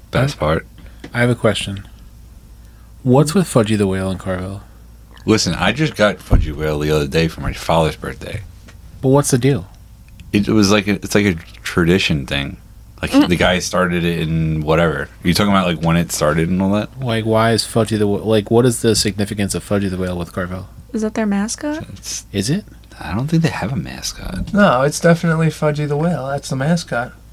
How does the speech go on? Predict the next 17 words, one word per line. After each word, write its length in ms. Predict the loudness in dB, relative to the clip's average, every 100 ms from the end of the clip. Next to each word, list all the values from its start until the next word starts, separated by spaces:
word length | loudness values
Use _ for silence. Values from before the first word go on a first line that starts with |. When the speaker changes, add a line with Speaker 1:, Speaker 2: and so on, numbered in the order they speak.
| -18 -10
Speaker 1:
No, 460 | -6 -2 -2 -2 -10 -20 -20 -2
it's 80 | 0
Speaker 3:
Hmm. 40 | 2
Speaker 1:
not. 280 | 2 0 -4 -20 -10
Speaker 4:
What 220 | 0 2
would 120 | 4 2
he 80 |
be? 280 | 0 -2 -4 -10 -20 -20 -20 -20 -20 -20 -20 -20 -20 -20 -20 -20 -20 -20 -18
Speaker 1:
Let's 120 | -16 -8
find 240 | -6 -6
out. 180 | -6 -12 -20 -20 -18 -12 -12 -6
<laughs> 360 | -4 -4 -8 -8 -6 -6 -8 -14 -20 -2
Speaker 2:
While 240 | 2 4 4
he's 180 | 4 2
looking 240 | 4 4
into 160 | 6 8
that, 300 | 6 6